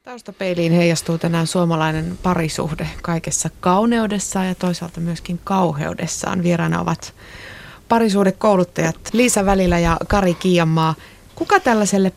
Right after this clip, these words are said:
parisuhdekurssille yleensä tulee? Onks ne tällaisia vasta yhteisen elämänsä suuntaa etsiviä nuoria pareja vai sitten niitä vanhempia pariskuntia, jotka on kyllästynyt paitsi elämäänsä, niin myös toisiinsa?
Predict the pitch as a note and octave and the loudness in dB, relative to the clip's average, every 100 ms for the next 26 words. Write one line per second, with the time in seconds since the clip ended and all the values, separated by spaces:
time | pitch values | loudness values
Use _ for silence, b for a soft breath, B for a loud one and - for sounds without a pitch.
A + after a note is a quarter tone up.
0 | - A3 F#3+ D#3+ D3 D3 - D#3+ - D3 | 0 0 0 -2 -4 -6 -6 -8 -6 -6
1 | D#3 D#3+ D#3 D3+ D#3+ - - D#3+ - - | -4 -2 -2 -2 -6 -8 -4 -2 -4 -6
2 | G3+ - A#3+ A3+ G#3+ A3 G#3+ A3 - F3+ | -6 -6 -6 -6 -4 -4 -4 -4 -4 -6
3 | - B B B B G3+ - F#3+ F3 F3+ | -8 B B B B -4 0 0 2 2
4 | F#3+ F3+ E3 E3 F#3 F3 E3 D#3+ - D#3+ | 4 4 2 0 0 0 0 -2 -2 -2
5 | E3 E3 E3 D#3 D#3+ E3 E3 E3 E3 D#3 | 0 2 0 -2 -4 -4 -2 -2 -2 -4
6 | - D#3 D#3+ E3 E3 D#3 D#3 D#3+ D#3+ E3 | -6 -4 -4 -2 0 0 0 -2 -4 -4
7 | D#3 - - - E2+ - E2+ - E2+ D#3+ | -4 -6 -8 -4 -6 -4 -4 -2 -2 -4
8 | - E3+ E3+ D#3+ E3 E3+ E3 D#3 E3 E3+ | -8 -8 -6 -4 -2 0 0 -2 -4 -6
9 | - F3+ - - - - F3 - | -4 -4 -2 -2 -2 -6 -8 -10